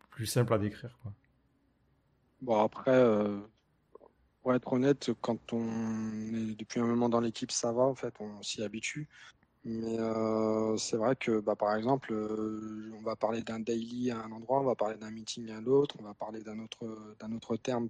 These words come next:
Speaker 2: pour la même chose, finalement, en fait. Euh, c'est vrai que ça varie, mais sinon, en soi, c'est pas, enfin, si ça a toujours le même,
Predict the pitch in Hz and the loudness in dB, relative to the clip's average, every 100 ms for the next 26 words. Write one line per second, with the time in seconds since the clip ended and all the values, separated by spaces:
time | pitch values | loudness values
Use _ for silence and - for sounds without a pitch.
0 | - - 107 107 104 110 113 120 - 143 | -8 -20 -12 -8 -6 -2 -2 0 4 4
1 | - - 117 117 135 117 110 - - - | 2 -4 0 0 0 -2 -8 -10 -16 -12
2 | 110 107 107 107 _ _ - _ _ _ | -8 -6 -6 -8 _ _ -20 _ _ _
3 | _ _ _ - - - - 117 131 - | _ _ _ -16 -8 -4 4 6 6 4
4 | - 117 113 120 175 139 117 - - 123 | 0 2 6 6 6 6 2 -2 0 4
5 | 139 151 131 117 - - 143 151 - - | 6 6 6 2 0 6 6 6 0 -2
6 | 117 120 127 127 117 110 104 - _ - | 2 4 4 2 0 -6 -12 -16 _ -20
7 | _ _ _ _ - - - - 123 143 | _ _ _ _ -14 -10 -6 -4 4 6
8 | 131 - - 147 143 151 143 135 139 143 | 6 4 -2 2 8 10 12 10 10 8
9 | 139 135 | 8 6